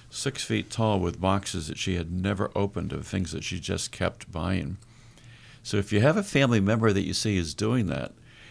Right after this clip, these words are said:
get some help, get some advice. Uh, maybe call Bristol Elder Services, but don't just let it go,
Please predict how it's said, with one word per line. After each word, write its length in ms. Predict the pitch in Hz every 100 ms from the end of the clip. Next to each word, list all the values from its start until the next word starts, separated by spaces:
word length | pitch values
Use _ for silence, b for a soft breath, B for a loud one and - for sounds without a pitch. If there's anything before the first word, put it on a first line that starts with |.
| B
get 160 | - 117
some 200 | - 135
help, 360 | 101 104 95 - -
get 180 | 87 -
some 200 | 113 117
advice. 600 | 95 78 90 82 - - B B B B B -
Uh, 260 | 82 82 82
maybe 380 | 82 92 104
call 260 | 98 104 101
Bristol 540 | 82 78 107 - 95
Elder 320 | 92 101 98 92
Services, 640 | - 92 98 92 85 73
but 240 | - 73 - B B B -
don't 240 | 104 120
just 280 | - 107 -
let 160 | 92 90
it 160 | 78
go, 380 | 90 90 85 82